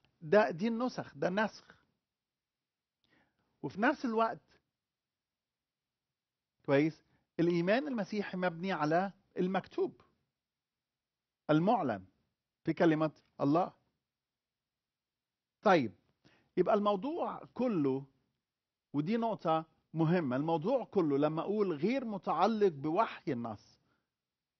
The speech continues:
هل النص صح ولا مش صح؟ هل هو ضد الكتاب ولا مع الكتاب؟ هل هو يعارض الإيمان المسيحي ولا مع الإيمان المسيحي؟ هل هو موحى به inspired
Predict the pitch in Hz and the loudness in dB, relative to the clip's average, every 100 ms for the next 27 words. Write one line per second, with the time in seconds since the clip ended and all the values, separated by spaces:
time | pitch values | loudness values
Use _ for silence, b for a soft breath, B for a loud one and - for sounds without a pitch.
0 | _ _ _ _ _ _ _ _ _ _ | _ _ _ _ _ _ _ _ _ _
1 | - 175 165 180 - - 233 - - - | 4 4 4 -2 -4 -4 -4 -4 -18 -4
2 | 156 147 143 - 185 - _ b b 160 | 0 0 0 -2 -4 -4 _ b b 0
3 | 147 185 175 147 b b b 135 226 233 | 2 2 2 -2 b b b 0 2 2
4 | 208 240 233 247 202 - - 139 156 156 | -2 -2 0 0 -2 -12 -6 0 2 2
5 | 156 151 175 165 151 117 _ b - 185 | 0 0 -2 -2 0 -2 _ b 0 2
6 | 180 202 233 185 147 - 170 170 143 254 | 4 2 4 2 0 -2 4 4 6 6
7 | 247 170 147 156 180 185 214 214 202 254 | 6 4 2 0 -2 -2 -2 -4 -4 -4
8 | 277 - 254 - b 143 170 208 208 - | -6 -6 -10 -10 b -2 2 2 2 -2
9 | 175 214 190 170 156 156 151 147 165 123 | -2 0 0 0 0 0 0 -2 -2 -4
10 | - b b b 185 185 165 233 247 180 | -6 b b b 4 4 4 0 4 2
11 | 147 - _ _ - 151 208 277 220 208 | 2 -4 _ _ -8 0 4 4 2 0
12 | 156 160 226 233 - _ - 175 175 - | 0 2 0 0 -2 _ -4 -2 -2 -6
13 | - 196 208 180 143 127 | -8 -2 2 4 2 0